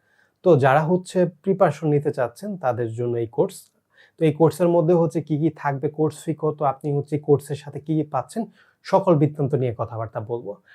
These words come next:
আমি মোহাম্মদ সাজ্জাদ হোসেন, ঢাকা বিশ্ববিদ্যালয়ে এখন এমবিএ করছি, Department of Finance। এবং একটা জিনিস বলে দিচ্ছি, আপনি যদি হচ্ছে, আম,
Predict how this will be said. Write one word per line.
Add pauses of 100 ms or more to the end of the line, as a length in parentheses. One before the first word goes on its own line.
(160)
আমি
মোহাম্মদ
সাজ্জাদ
হোসেন,
ঢাকা
বিশ্ববিদ্যালয়ে
এখন
এমবিএ
করছি,
Department
of (100)
Finance। (580)
এবং
একটা
জিনিস
বলে
দিচ্ছি,
আপনি
যদি
হচ্ছে, (440)
আম,